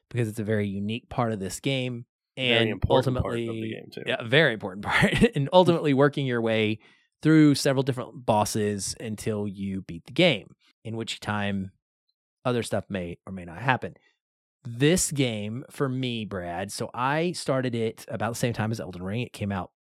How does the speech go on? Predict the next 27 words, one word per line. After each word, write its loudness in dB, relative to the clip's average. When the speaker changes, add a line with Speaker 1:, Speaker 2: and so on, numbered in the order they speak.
Speaker 1:
I -8
wanna -6
say, -4
a -8
week -10
or -20
two -4
later. -6
And 0
I 2
am 0
not 2
a 0
Souls-like -4
lover. -8
I 0
tolerate 2
certain -6
Souls -4
games. -6
I -6
liked -6
Dark 4
Souls -6
three. 2
I 2
played -2